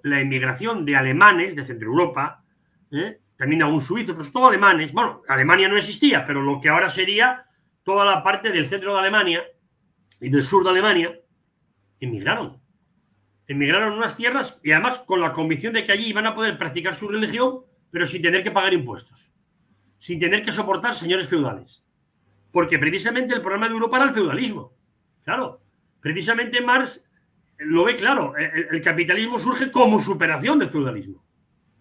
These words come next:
Con lo cual, el capitalismo es progresivo, si tienes una concepción lineal de la historia. Entonces, claro, los Estados Unidos, los estados no, las colonias de,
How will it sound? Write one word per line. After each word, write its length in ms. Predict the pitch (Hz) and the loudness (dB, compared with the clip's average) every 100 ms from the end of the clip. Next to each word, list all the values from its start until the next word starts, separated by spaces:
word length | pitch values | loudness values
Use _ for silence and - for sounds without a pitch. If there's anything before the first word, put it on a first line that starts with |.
| _ _ | _ _
Con 120 | 165 | -2
lo 100 | 156 | 0
cual, 240 | 139 226 226 | 2 0 -2
el 80 | 156 | -2
capitalismo 520 | 151 151 165 214 240 | -2 0 0 2 0
es 80 | 262 | 2
progresivo, 840 | 277 294 - 262 - 302 - - _ _ _ _ _ - - | 4 6 4 2 4 4 2 -8 _ _ _ _ _ -20 -12
si 100 | 156 | -6
tienes 240 | 160 185 | -4 -2
una 160 | 208 214 | -2 -2
concepción 380 | 220 175 233 269 | -4 -4 -4 -2
lineal 400 | 190 180 220 180 | 2 6 8 6
de 80 | 156 | 2
la 60 | |
historia. 420 | 131 - - - _ _ _ _ _ _ _ _ _ _ _ _ | -4 -10 -16 -18 _ _ _ _ _ _ _ _ _ _ _ _
Entonces, 240 | _ 180 180 | _ -10 -4
claro, 340 | 240 196 - _ _ _ _ _ - | -2 -2 -8 _ _ _ _ _ -2
los 320 | 165 170 151 | 2 2 0
Estados 460 | 156 131 196 226 240 | -6 -6 -2 -2 -4
Unidos, 280 | 247 247 | -8 -8
los 140 | 147 135 | -10 -10
estados 460 | 131 247 262 - | -4 -2 0 -2
no, 180 | 240 - | -2 0
las 220 | 143 147 | 0 -4
colonias 680 | - 160 165 277 285 185 143 | -4 2 8 8 8 4 0
de, 320 | 160 156 143 | -2 -4 -6